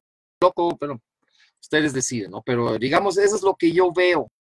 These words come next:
Y cuando veo esas películas, ahorita ya estoy despertando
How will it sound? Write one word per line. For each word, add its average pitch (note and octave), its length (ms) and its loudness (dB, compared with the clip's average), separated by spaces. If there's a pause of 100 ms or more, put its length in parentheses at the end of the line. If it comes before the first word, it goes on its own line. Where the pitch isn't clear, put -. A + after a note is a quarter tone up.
(600)
Y C3 120 -6
cuando F#3 300 4
veo G#3 240 6
esas G#3 260 -4
películas, F3+ 960 -2 (1040)
ahorita E3+ 680 4 (1400)
ya D#3+ 80 0
estoy F#3 220 -2
despertando G3+ 1080 -4